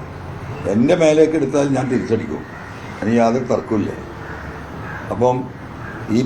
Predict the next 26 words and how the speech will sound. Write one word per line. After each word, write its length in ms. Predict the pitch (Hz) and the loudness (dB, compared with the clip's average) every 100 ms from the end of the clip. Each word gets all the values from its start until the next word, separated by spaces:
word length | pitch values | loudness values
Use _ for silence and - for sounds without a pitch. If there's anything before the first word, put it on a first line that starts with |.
| 131 | 6
പറഞ്ഞു 300 | 123 135 175 | 6 6 4
വിടുന്നവരെ 420 | 165 160 170 175 180 | 4 4 6 6 6
മേലേക്കല്ല 440 | 160 156 170 139 147 131 | 6 4 4 6 4 4
പോവുക. 180 | 95 76 - - - - - - - - - - - - - | 2 0 -4 -8 -8 -8 -8 -8 -8 -8 -10 -8 -8 -6 0
ഏ, 20 | 120 123 - 113 | 2 2 0 4
ഈ 40 | 120 107 | 4 4
മുദ്രാവാക്യം 440 | 104 127 139 139 175 | 4 6 6 6 4
വിളിക്കുന്നവരും 540 | 160 156 170 170 170 165 | 4 2 4 4 6 4
എന്നെ 180 | 151 160 165 | 4 4 4
മെ-, 120 | 151 | 4
മെ-, 140 | 147 143 139 | 4 4 4
മെക്കെട്ട് 280 | 139 139 160 | 4 4 6
കയറാൻ 200 | 160 160 | 6 6
വരുന്നവരില്ല. 380 | 151 143 147 127 110 | 6 4 4 4 4
ഇതിനെ 160 | 139 - | 2 4
പറഞ്ഞു 240 | 123 131 175 | 6 6 4
വിടുന്നൊരു 280 | 180 185 180 | 4 4 4
ടീമുണ്ട്. 320 | 165 160 120 - - - - - - - - - - - - - | 4 4 4 0 -6 -10 -10 -10 -10 -8 -10 -10 -10 -10 -8 4
കേരളത്തിൽ 340 | 123 151 160 180 | 6 6 6 4
ഇതിങ്ങനെ 260 | 180 180 180 160 | 6 8 8 8
വർദ്ധിച്ചു 300 | 143 160 175 | 6 6 6
വരുന്നതിൻ്റെ 300 | 165 175 175 151 | 6 4 6 6
കാരണം 220 | 143 151 | 6 4
അതാ. 140 | 113 71 - - - - - - - - - - | 4 0 -4 -14 -16 -16 -14 -14 -14 -14 -8 2
ആ, 40 | 117 117 | 6 6
എന്നെ 320 | 117 151 180 | 6 6 8